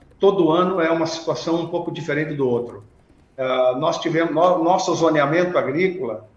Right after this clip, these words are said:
pro plantio de soja aqui inicia no dia onze de setembro. Então, na verdade, tava um pouco frio o solo nesse período do dia onze até o dia quinze, dia dezoito, e depois algumas pessoas conseguiram começar a plantar.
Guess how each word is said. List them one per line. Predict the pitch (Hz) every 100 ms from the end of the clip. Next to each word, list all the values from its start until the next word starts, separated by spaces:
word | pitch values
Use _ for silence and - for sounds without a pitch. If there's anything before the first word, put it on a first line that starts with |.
| _ _
pro | 151
plantio | 147 139 131 175 147
de |
soja | - - 156 156
aqui | 139 - 175
inicia | 170 - 170 165
no | 156
dia | 143 151
onze | 147 175 175
de | 160
setembro. | 156 156 - 135 117 101 - _ _ _ _ -
Então, | - 175 190
na | 165
verdade, | 160 135 151 170 165
tava | 160 160
um | 160
pouco | 165 165
frio | 156 165 185 165
o |
solo | - 170 170 185 151
nesse | 147 -
período | 147 151 175
do | 147
dia | 135 135
onze | 147 170 151
até | -
o | 139
dia | 139 123
quinze, | - 170 175 131
dia | 139 135
dezoito, | 123 131 180 180 123 - - _ _ _ _
e | 147
depois | 156 156 175 180 180 -
algumas | 156 151 202 180
pessoas | - 160 175 175
conseguiram | 175 170 165 170 170
começar | - 143 143 156
a |
plantar. | 147 135 131 147 170 - - -